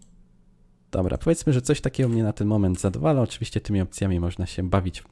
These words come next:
praktycznie w nieskończoność. Natomiast chciałbym jeszcze, e, pokazać mały defokus, e, który n-, natomiast będzie miał zastosowanie, jeżeli tych wirusów, tych obiektów mamy tu w tym momencie więcej niż jeden. Tego wracam do modyfikacji. Spojrzę teraz widokiem z kamery, tak aby widzieć kadr kamery.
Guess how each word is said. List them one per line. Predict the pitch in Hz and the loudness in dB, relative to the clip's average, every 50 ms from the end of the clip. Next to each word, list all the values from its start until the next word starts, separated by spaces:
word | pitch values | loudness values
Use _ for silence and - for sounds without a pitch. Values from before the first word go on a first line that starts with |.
| _ _ | _ _
praktycznie | - - 92 - - 98 - - 95 90 | -10 -10 -8 -8 -8 -10 -6 -4 -2 -2
w | |
nieskończoność. | 87 85 - - 92 90 - - 127 117 110 117 139 - - - - - - - - - - - - | -2 -2 -4 -4 -4 -4 -2 0 0 2 2 0 -2 -4 -8 -16 -20 -20 -18 -18 -16 -18 -18 -14 -12
Natomiast | - - - 135 120 - - | -4 0 2 2 2 2 2
chciałbym | - 123 110 107 | 2 2 4 2
jeszcze, | 104 98 - - - 98 92 92 90 - | 2 0 -2 -2 0 0 0 0 0 0
e, | 92 92 | -2 -2
pokazać | - - 98 - 113 107 98 98 95 - - - - - _ - | -2 -4 -4 -2 -2 0 2 2 0 0 -2 -8 -16 -16 _ -6
mały | - 98 92 90 95 113 120 113 101 98 | -4 -2 0 2 4 6 6 6 4 4
defokus, | 92 95 92 - - - - - - - 156 185 - - - - - - - - - - - | 2 0 -2 -2 -2 -4 -4 -2 -2 -2 0 0 -2 -4 -10 -16 -18 -20 -20 -20 -18 -8 -4
e, | 120 117 120 123 127 127 | -2 0 0 0 0 -2
który | 123 - - 139 131 | -2 -2 2 2 4
n-, | 123 123 113 - 110 104 113 - | 4 4 2 0 -2 -2 -2 -4
natomiast | - 107 - 120 117 104 - - | -4 -2 0 0 0 0 0 0
będzie | 107 101 - 110 | 0 2 4 4
miał | 104 101 | 4 4
zastosowanie, | 101 104 - - 110 - - 107 107 107 | 2 0 -4 -6 -6 -4 0 2 2 2
jeżeli | 98 90 95 98 95 | 2 2 0 -2 -2
tych | - - - - - - 110 - | -2 -6 -8 -8 -12 -14 -8 -4
wirusów, | - 101 104 107 - - 104 - | -2 0 0 0 -2 -4 -6 -6
tych | - 101 98 | -4 -4 -2
obiektów | 92 101 101 - - - 95 - | 0 0 -2 -2 -6 -8 -4 -2
mamy | 98 92 92 90 | 0 0 0 0
tu | - - - | -2 -4 -8
w | - | -4
tym | - - 98 | -2 0 2
momencie | 95 92 95 98 95 - - 95 90 95 - | 4 4 4 4 2 0 -2 -4 -4 -2 -4
więcej | 104 92 120 117 104 95 - - 87 | -2 2 2 2 2 2 0 -2 -4
niż | 82 82 87 - | -4 -4 -4 -4
jeden. | 85 80 85 95 127 165 - - - - - - - - - | -2 0 0 0 0 0 -2 -6 -12 -20 -20 -20 -20 -18 -10
Tego | - 104 95 98 | -6 -4 -2 0
wracam | 104 110 120 - - 98 90 | 2 0 0 0 0 0 0
do | 92 | 0
modyfikacji. | 87 92 90 - 98 - 101 - - 110 95 - - - 101 - - | 0 -2 -2 -2 -2 -4 -4 -2 0 0 0 0 0 -2 -2 -2 -4
Spojrzę | - - - 131 147 123 104 | -6 -4 -2 -2 0 0 0
teraz | - 104 95 92 87 | 0 0 0 0 -2
widokiem | 92 92 90 127 123 - - 95 - | -4 -2 0 0 0 0 -2 -4 -4
z | - - | -4 -2
kamery, | - 92 95 98 92 87 85 82 - | 0 2 4 4 4 2 0 -2 -4
tak | - 98 - | -4 -2 -2
aby | 101 - 104 98 | -4 -4 -4 -4
widzieć | 95 95 98 95 - - | -4 -2 -4 -4 -4 -2
kadr | - - 104 - - | -2 -2 -2 -2 -4
kamery. | - 98 95 98 104 98 90 87 | -4 -2 0 2 2 0 0 -2